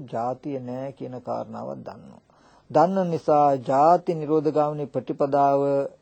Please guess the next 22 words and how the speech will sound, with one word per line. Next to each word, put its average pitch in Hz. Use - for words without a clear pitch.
එයා 143
මේ 143
පරියාය 139
තෝරගන්නවා. 127
මොකද්ද? 135
ගෙවල් 151
දොරවල් 139
වල 131
නොයෙක් 165
වැඩ 139
කටයුතු 143
කාරණා 135
කරද්දිත් 127
ඒ 160
වගේම, 160
අ, 160
නොයෙක් 156
රැකී 139
ආරක්ෂා 143
කරද්දිත් 123
වෙනද 156
වගේ 127